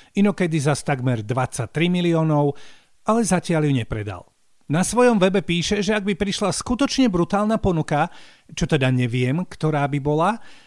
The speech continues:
tak by do toho išiel, ale zatiaľ sa mu máli. Čiže nehnuteľnosti, staré autá, obrazy alebo iné diela majstrov, či raritné poštové známky, to všetko sú spôsoby, ako si uložiť svoje peniaze a zhodnotiť ich.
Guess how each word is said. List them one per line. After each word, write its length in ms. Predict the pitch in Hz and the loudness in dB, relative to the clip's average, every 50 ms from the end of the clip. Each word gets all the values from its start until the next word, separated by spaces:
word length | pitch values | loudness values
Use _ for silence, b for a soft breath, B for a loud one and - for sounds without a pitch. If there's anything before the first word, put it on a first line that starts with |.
| B B B | B B B
tak 320 | - 220 - - 277 220 | -10 -6 0 0 0 2
by 160 | 220 240 214 | 2 2 2
do 40 | 202 - | 2 4
toho 260 | 202 160 139 139 - | 4 2 2 2 0
išiel, 480 | 165 180 - - 226 226 220 226 226 | 0 -2 0 0 0 2 2 2 0
ale 320 | 226 220 240 240 240 233 156 | 2 2 2 2 2 2 2
zatiaľ 400 | 151 143 - - 147 123 117 110 | 2 0 0 0 0 -2 -2 -2
sa 160 | - - 139 | -2 -2 0
mu 160 | 117 120 117 | 0 0 0
máli. 480 | 117 120 131 143 156 160 147 120 - - - - - _ _ _ _ - | 0 -2 -2 -2 -2 -2 -2 -4 -6 -8 -16 -20 -20 _ _ _ _ -6
Čiže 320 | - 226 233 160 170 151 | -2 0 2 2 2 2
nehnuteľnosti, 1120 | 123 139 190 208 202 226 226 214 - 220 208 202 196 202 196 - - - - 170 160 156 139 | 2 2 2 4 4 4 4 2 2 0 0 2 2 0 0 -2 -4 -4 -4 -2 -2 -2 -4
staré 480 | - - 208 196 208 208 202 196 - | -4 -2 0 0 2 4 2 2 2
autá, 480 | 165 160 156 156 - - 151 139 135 - | 2 0 0 0 -2 -2 -2 -2 -2 0
obrazy 560 | 165 185 190 180 196 185 180 147 143 165 170 | 0 0 0 2 2 2 0 0 0 0 0
alebo 400 | 160 156 151 143 131 135 131 - | 0 0 0 0 -2 -2 -2 0
iné 320 | 165 170 170 165 165 160 | 0 2 2 2 2 0
diela 320 | 135 135 147 151 151 151 147 | 0 -2 -2 0 0 0 0
majstrov, 640 | 151 151 160 156 - - - 180 180 185 190 185 B B B B B B B | 0 0 -2 -4 -4 -4 -2 0 2 2 0 0 B B B B B B B
či 240 | - - 170 160 147 | -4 -2 0 0 2
raritné 640 | 135 131 139 147 160 156 - - 175 170 180 175 - | 2 2 2 2 0 -4 -4 -4 -2 -2 -2 -2 -2
poštové 400 | 156 131 - - 165 147 151 147 | -2 -4 -2 -2 0 0 0 0
známky, 560 | 120 - 170 - 135 135 143 - - 202 185 | 0 0 0 0 0 0 -2 -2 -2 -2 -2
to 80 | 220 | -2
všetko 400 | 196 - - 269 - - 269 226 | -4 -2 -4 -4 -4 -2 -2 -2
sú 160 | - 170 139 - | 0 -2 -2 -4
spôsoby, 560 | - - 165 180 190 - - 220 190 196 156 | -4 -2 -2 -2 0 0 -2 -2 -2 -2 -4
ako 160 | 156 - 196 | -2 -4 -4
si 160 | 180 - 175 | -4 -4 -4
uložiť 400 | - 156 151 165 156 135 165 156 | -4 -2 0 0 0 0 -2 -4
svoje 260 | - - 160 156 147 - | -4 -4 -2 -2 -2 0
peniaze 500 | - 147 139 143 147 151 151 135 147 165 | 0 2 2 2 2 2 2 0 0 -2
a 240 | - - 156 151 131 | -2 0 -2 -2 0
zhodnotiť 540 | - 135 147 165 170 175 147 - - 101 95 | 2 2 2 2 2 0 -2 -2 -4 -10 -12
ich. 240 | 110 - - - | -14 -16 -18 -20